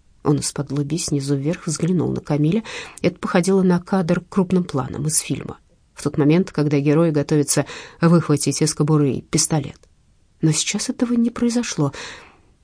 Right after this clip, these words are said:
и не произвело на присутствующих ни малейшего эффекта. «Или я официально оформляю ваше задержание, что позволит мне продержать вас в камере, э, как минимум двадцать четыре часа, а то и все сорок восемь.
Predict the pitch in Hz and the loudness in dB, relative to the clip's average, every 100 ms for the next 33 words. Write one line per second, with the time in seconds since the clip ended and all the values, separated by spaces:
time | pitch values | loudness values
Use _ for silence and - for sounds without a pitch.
0 | _ _ _ _ _ _ _ _ - 190 | _ _ _ _ _ _ _ _ 6 6
1 | 180 170 160 170 202 247 - 165 202 - | 6 2 2 2 4 2 2 0 -2 -2
2 | 220 214 208 - 180 196 165 151 - 185 | -2 0 -2 2 4 4 2 -2 -4 -6
3 | - - - - - _ _ _ _ _ | -6 -14 -14 -18 -20 _ _ _ _ _
4 | _ - 254 415 427 427 - 302 330 440 | _ 6 10 12 12 8 4 6 8 8
5 | 403 254 208 214 277 254 285 330 359 151 | 8 6 8 8 6 4 2 4 4 4
6 | 139 160 220 - _ _ - 180 185 185 | 0 0 -4 -8 _ _ -4 2 4 4
7 | 185 190 185 180 180 190 285 339 160 - | 4 4 4 4 0 2 2 2 0 2
8 | 240 302 160 - - - - 190 185 220 | 4 6 6 2 -8 -10 6 6 8 8
9 | 254 359 381 262 175 185 214 330 - 180 | 10 12 12 10 10 6 4 -2 -2 0
10 | 247 262 - 147 139 _ _ - 180 170 | 2 0 -2 -4 -6 _ _ -2 2 4
11 | 277 - 233 294 240 233 156 143 - | 4 4 2 4 2 2 2 2 -2